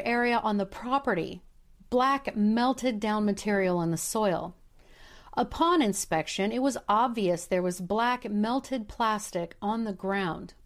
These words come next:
Sifting through the burnt ground produced a partial adult tooth, but didn't specifically connect it to Kelsey.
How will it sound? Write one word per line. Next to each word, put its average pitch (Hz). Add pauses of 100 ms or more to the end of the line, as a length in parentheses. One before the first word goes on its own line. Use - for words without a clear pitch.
(680)
Sifting 330
through 277
the 226
burnt 214
ground 185
produced 190
a 202
partial 220
adult 190
tooth, 202
but 208
didn't 233
specifically 247
connect 202
it -
to 175
Kelsey. 185